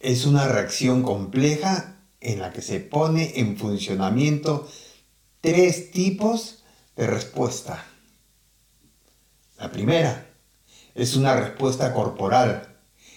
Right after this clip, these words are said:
en la que nuestro cuerpo se activa para la defensa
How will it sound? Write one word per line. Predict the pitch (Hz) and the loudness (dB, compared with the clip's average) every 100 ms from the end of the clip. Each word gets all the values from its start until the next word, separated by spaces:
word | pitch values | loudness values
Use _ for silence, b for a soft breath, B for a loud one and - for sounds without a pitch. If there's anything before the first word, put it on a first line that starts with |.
| b | b
en | - 104 | -2 0
la | 98 92 | 0 -2
que | 101 | -2
nuestro | 104 101 - 98 131 | -2 -4 -4 -4 2
cuerpo | 147 143 131 127 | 2 2 0 0
se | 113 | -2
activa | - 143 147 151 143 | -4 -2 2 2 0
para | 135 117 104 | 0 0 2
la | 92 92 | 0 -2
defensa | 90 143 151 147 143 110 | -2 0 2 2 0 -4